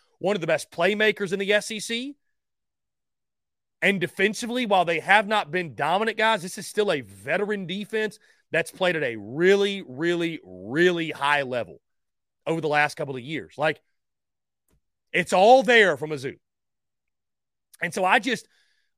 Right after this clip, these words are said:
I don't understand why folks are so skeptical on Missouri.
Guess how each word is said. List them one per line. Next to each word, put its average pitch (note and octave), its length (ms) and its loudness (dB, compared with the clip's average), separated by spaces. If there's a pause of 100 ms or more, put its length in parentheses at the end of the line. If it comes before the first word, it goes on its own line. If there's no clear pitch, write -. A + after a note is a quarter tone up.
I A#3 180 6
don't C#4 280 0
understand F#3+ 720 -2
why D#3 580 2
folks - 580 -6
are C3 140 -10
so A#2 220 -14
skeptical - 680 -8
on F2 100 -18
Missouri. E2 300 -20